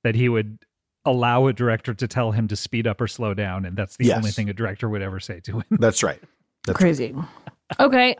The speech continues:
Speaker 3: Um, Paul's mom had a receptionist job at his uncle's business. What was that business?
Speaker 1: Butt plugs.
Speaker 3: Piano,
Speaker 1: <laughs>
Speaker 3: piano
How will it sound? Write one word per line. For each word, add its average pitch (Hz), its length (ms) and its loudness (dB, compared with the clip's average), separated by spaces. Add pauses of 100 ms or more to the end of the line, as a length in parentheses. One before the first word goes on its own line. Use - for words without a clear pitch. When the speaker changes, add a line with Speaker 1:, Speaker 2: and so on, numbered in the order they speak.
(180)
Speaker 3:
Um, 285 340 6
Paul's 269 260 4
mom 294 240 4
had 254 140 4
a 247 60 4
receptionist 262 680 2
job 190 180 4
at 202 60 2
his 185 100 2
uncle's 190 300 0
business. 262 460 4
What 254 200 2
was 202 220 4
that 165 240 2
business? - 580 -4 (100)
Speaker 1:
Butt 117 340 0
plugs. 120 840 0 (360)
Speaker 3:
Piano, 202 680 4 (160)
Speaker 1:
<laughs> - 160 -20
Speaker 3:
piano 214 640 4